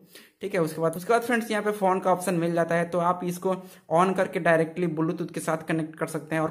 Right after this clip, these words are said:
कॉलिंग फीचर का यूज़ कर पाएंगे। ठीक है, डायरेक्टली अगर आप Bluetooth से कनेक्ट कीजिएगा तो सिर्फ कॉलिंग फीचर का यूज़ कर पाइएगा आप। उसके बाद यहाँ पे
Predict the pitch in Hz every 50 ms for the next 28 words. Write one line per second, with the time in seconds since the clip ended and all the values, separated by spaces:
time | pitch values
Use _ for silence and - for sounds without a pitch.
0 | 156 - 175 165 170 185 208 220 214 - 190 175 180 170 165 175 165 156 156 151
1 | 151 - 151 156 - 143 143 143 147 156 151 226 220 277 220 147 - - - -
2 | - - _ _ - 151 165 170 175 175 - - 208 214 214 208 208 196 196 175
3 | 170 180 180 175 180 180 175 180 - 190 185 180 175 175 - - - - _ -
4 | 160 165 160 165 - 165 160 151 170 175 175 180 185 - - - 185 175 180 -
5 | - 170 160 160 160 170 165 - 175 175 170 160 - - 156 156 156 156 156 -
6 | 165 156 151 151 147 143 147 151 151 151 151 165 180 185 - - - - _ _
7 | _ 160 - - 196 190 190 185 185 185 180 175